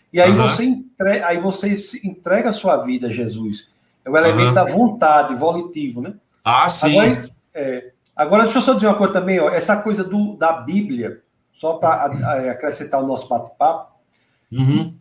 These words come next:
Speaker 1: A pessoa diz assim, "Não, a Bíblia, pelo fato de estar na Bíblia, mas é como todo texto." Como é que se estuda os eventos, estudam os eventos históricos do passado? Pelos textos da antiguidade.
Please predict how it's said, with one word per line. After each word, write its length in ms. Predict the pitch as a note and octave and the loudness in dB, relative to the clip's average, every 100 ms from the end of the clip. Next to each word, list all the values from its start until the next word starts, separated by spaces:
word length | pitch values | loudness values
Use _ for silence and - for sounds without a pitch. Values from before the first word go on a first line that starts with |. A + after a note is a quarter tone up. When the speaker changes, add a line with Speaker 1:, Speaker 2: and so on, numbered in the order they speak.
| F#3 | -4
Speaker 1:
A 60 | |
pessoa 240 | F3 - G#3+ | -2 2 2
diz 100 | A3 | 2
assim, 140 | A#3+ | -2
"Não, 340 | F#4+ D#4 C4+ A3+ | -2 0 0 2
a 140 | A#3+ | 2
Bíblia, 580 | G3 B3 B3+ D4 D4+ - _ | 2 0 0 -2 -4 -10 _
pelo 220 | - D#4+ C#4 | -4 -2 -2
fato 300 | - F3+ F3+ | 2 2 2
de 60 | |
estar 220 | - F3+ | -6 -2
na 140 | E3+ E3+ | -2 -4
Bíblia, 500 | E3 F#3+ G3+ C#4+ - _ _ | -6 -6 -4 -6 -10 _ _
mas 560 | G3+ G#3 C4 A#3 - _ _ _ | -4 -2 -2 -6 -10 _ _ _
é 80 | A3+ | -10
como 400 | A3+ A#3+ C#4 - | -2 2 2 0
todo 320 | F3+ F3+ - | -2 -2 -6
texto." 500 | - B3+ F3+ - A#3+ - _ _ _ _ _ _ - | -4 -4 -4 -8 -14 -20 _ _ _ _ _ _ 0
Como 160 | A#3+ | 4
é 100 | C#4+ | 4
que 100 | C#4+ | 2
se 120 | - | 0
estuda 640 | B3 - B3 G#3+ A3+ - G#3+ | -2 0 -2 0 -2 -4 -6
os 120 | F#3+ | -2
eventos, 360 | G3+ F#3+ F#3+ | -2 -2 -4
estudam 720 | G3 G#3 - - - G#3+ A3 A3+ | -4 -4 -8 -12 -6 -4 -2 -2
os 120 | G3+ | -2
eventos 480 | - F3+ F3+ F#3 F#3 | -2 -4 -2 -6 -6
históricos 540 | F#3 - F3 F3 E3+ | -8 -4 -4 -4 -8
do 100 | D#3 | -12
passado? 540 | - D#3+ - D3+ G#2+ - _ _ _ _ | -6 -6 -4 -4 -4 -8 _ _ _ _
Pelos 380 | A3+ A#3+ C#4 - | -4 0 0 -2
textos 680 | - - - A#3 G#3 - _ | -2 -2 -4 -6 -8 -10 _
da 80 | G3 | -2
antiguidade. 720 | G#3+ G#3 G3+ B3+ B3 D#4+ - | -2 -2 -4 -2 0 -2 -4